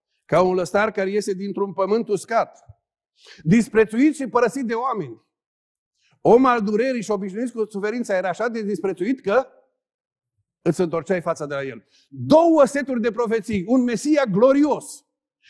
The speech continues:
triumfător, o împărăție glorioasă, strălucită. Celălalt set, un Mesia disprețuit, părăsit, batjocorit, chinuit,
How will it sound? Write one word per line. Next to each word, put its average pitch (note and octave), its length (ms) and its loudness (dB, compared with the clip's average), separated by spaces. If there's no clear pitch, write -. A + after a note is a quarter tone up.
triumfător, C4 840 4
o G#3+ 100 4
împărăție C4 680 4
glorioasă, A#3+ 600 4
strălucită. A3+ 720 -6
Celălalt B2 360 -4
set, G#3+ 320 -4
un D3+ 180 0
Mesia D3+ 380 -2
disprețuit, D#3 600 -8
părăsit, C#3+ 580 -2
batjocorit, C3+ 840 -2
chinuit, D3+ 680 0